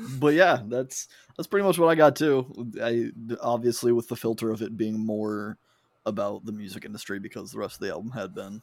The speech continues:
where it, it just seems like, you know, to the untrained eye,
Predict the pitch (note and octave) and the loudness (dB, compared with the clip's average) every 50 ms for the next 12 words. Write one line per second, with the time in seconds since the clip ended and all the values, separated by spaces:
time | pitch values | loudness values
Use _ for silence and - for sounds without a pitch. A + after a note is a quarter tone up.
0 | _ - A2 F#2 E2 F2+ G2+ - _ - - - _ - G2 F#2 - - - - | _ -14 -12 -12 -12 -12 -14 -16 _ -18 -18 -18 _ -16 -16 -16 -16 -18 -18 -16
1 | F#2+ F#2+ F#2+ - F2+ F#2+ G#2+ - _ _ _ _ _ _ - _ _ _ _ _ | -14 -14 -14 -12 -12 -12 -12 -14 _ _ _ _ _ _ -20 _ _ _ _ _
2 | _ - - A2 G#2+ E2 G2 - _ _ - - A#2+ A#2+ - B2+ B2+ A#2+ - B2 | _ -14 -12 -10 -10 -10 -12 -14 _ _ -6 -4 -4 -4 -2 -4 -6 -4 -4 -4
3 | A#2+ A#2 G2 G#2+ A2+ A2+ A2 G#2+ G#2+ A#2+ | -4 -4 -4 -4 -4 -4 -4 -6 -6 -8